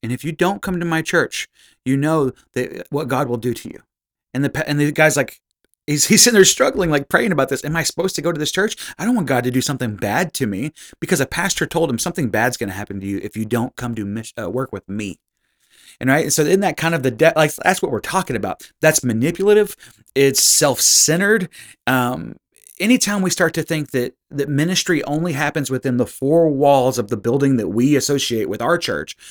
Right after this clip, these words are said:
we have a huge, huge problem because ministry exists everywhere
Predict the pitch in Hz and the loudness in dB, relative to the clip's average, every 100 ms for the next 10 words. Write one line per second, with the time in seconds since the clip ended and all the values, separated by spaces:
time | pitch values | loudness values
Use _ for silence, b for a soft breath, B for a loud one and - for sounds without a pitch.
0 | B 147 - 143 139 110 104 - 262 294 | B -8 0 0 2 0 -2 -2 2 6
1 | 151 113 - 247 226 120 - 165 - 117 | 6 6 0 0 2 2 0 -2 0 -4
2 | - B B B - 147 156 131 - - | -8 B B B -8 -2 -2 0 -4 -6
3 | - 147 175 - 165 147 131 156 - 92 | -8 -4 -2 0 -2 -2 -2 -2 -2 -4
4 | - 151 - | -4 -4 -8